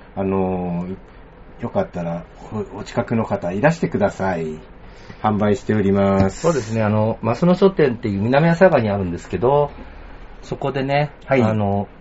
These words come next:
Speaker 2: 吉住さんが待機してますので、サインとかもらったりとか。
Speaker 1: あ、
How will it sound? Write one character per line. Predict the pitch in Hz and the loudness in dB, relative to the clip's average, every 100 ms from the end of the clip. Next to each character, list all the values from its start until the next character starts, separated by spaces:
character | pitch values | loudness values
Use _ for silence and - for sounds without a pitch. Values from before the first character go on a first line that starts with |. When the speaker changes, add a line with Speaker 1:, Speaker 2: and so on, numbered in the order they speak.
| - - | -18 -4
Speaker 2:
吉 | 120 104 139 | -4 -2 -2
住 | 131 | -2
さ | 104 101 | 0 0
ん | 90 | -2
が | 85 | 2
待 | 139 127 | 2 2
機 | 107 | 0
し | - | -2
て | |
ま | 98 98 | -2 -2
す | - | -6
の | 82 | -6
で、 | 85 98 101 | -2 0 -2
サ | - 139 | 0 0
イ | 131 | 0
ン | |
と | 107 | -2
か | 95 | -4
も | 90 | -4
ら | 87 | -4
っ | |
た | - 95 | -2 -4
り | 85 | -4
と | 82 | -8
か。 | 78 73 117 | -8 -8 -4
Speaker 1:
あ、 | 117 | -6